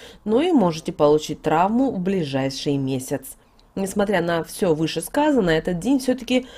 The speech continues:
хорошо подходит для посещения салона красоты. Кератиновое выпрямление или химическая завивка по минимуму навредят вашим волосам, что поможет им выглядеть хорошо. Исключение составят лишь те,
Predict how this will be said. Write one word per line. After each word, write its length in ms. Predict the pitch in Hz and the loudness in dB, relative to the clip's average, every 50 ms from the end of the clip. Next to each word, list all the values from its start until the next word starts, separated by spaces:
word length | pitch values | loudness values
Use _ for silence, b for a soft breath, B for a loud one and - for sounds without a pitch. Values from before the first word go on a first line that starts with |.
| B B B B | B B B B
хорошо 360 | - 262 277 277 - 330 294 | 2 2 2 4 2 0 0
подходит 420 | - 262 254 262 - 262 254 233 | 2 0 -2 0 0 2 2 2
для 140 | 202 196 190 | 2 2 0
посещения 720 | 190 185 170 - - 160 156 - - 190 196 226 247 254 247 | 0 -2 -6 -8 -6 -8 -8 -4 -2 -2 0 2 0 0 0
салона 480 | - - 143 131 127 131 143 156 165 | 0 -2 -2 0 0 -2 -2 -4 -4
красоты. 640 | 160 - 131 131 131 - 139 127 131 151 143 135 131 B B B B B B B | -6 -6 -8 -8 -6 -8 -8 -2 0 0 0 0 -2 B B B B B B B
Кератиновое 600 | - 226 226 226 226 - 247 214 196 175 170 165 165 | 2 4 6 6 4 4 2 2 2 2 2 2 2
выпрямление 840 | 175 170 165 - 175 170 165 165 180 220 285 311 277 233 175 165 | 2 0 0 0 -2 -2 0 0 0 2 2 4 4 4 4 4
или 100 | 156 175 | 0 0
химическая 680 | 180 - - 208 202 190 190 - 156 - - 175 165 160 | -4 -4 -4 -2 -2 -2 -4 -8 -12 -6 -2 -2 -2 0
завивка 560 | 170 180 180 180 220 302 330 - - 208 185 | 0 -2 -2 0 0 -2 -2 0 -2 -2 -2
по 240 | 190 - - 240 226 | 0 -2 0 2 2
минимуму 800 | 214 214 220 233 247 262 285 320 302 311 320 320 330 320 - | 2 2 2 2 4 4 2 2 2 0 0 0 -2 -2 0
навредят 720 | 220 226 233 233 196 180 170 175 160 151 165 180 208 - 151 | 2 4 4 4 4 2 0 -2 0 2 0 0 0 0 -2
вашим 400 | 135 131 131 - - 156 151 147 | -4 -4 -4 -4 -4 -4 -2 -2
волосам, 560 | 139 135 127 127 131 - 147 139 131 120 B B B B B B B | -2 -2 -2 -4 -6 -2 -2 -2 -2 -2 B B B B B B B
что 240 | - - - 359 - | -20 -4 -2 -2 2
поможет 520 | - 262 214 165 147 151 180 233 269 - - - | 4 4 4 4 2 2 2 0 -2 -2 -4 -4
им 220 | 185 175 190 180 | -4 -2 -2 -2
выглядеть 500 | 160 156 147 131 139 143 147 165 160 - | -2 -2 -2 0 0 -2 -2 -2 -6 -8
хорошо. 600 | - - 147 123 131 131 - - 147 127 120 - - b b b b b _ 208 | -6 -4 -4 -4 -2 -4 -4 -2 -2 -2 -2 -6 -10 b b b b b _ -12
Исключение 560 | - - 214 185 - - 175 151 151 151 156 | -6 -4 -4 -4 -4 -4 -2 0 0 0 0
составят 540 | 151 - 190 185 - - 349 349 339 320 - | -2 -6 -10 -4 2 2 4 4 2 0 0
лишь 300 | 247 226 220 - - - | 0 0 0 0 -4 -10
те, 240 | - - 196 185 | -14 -12 -12 -12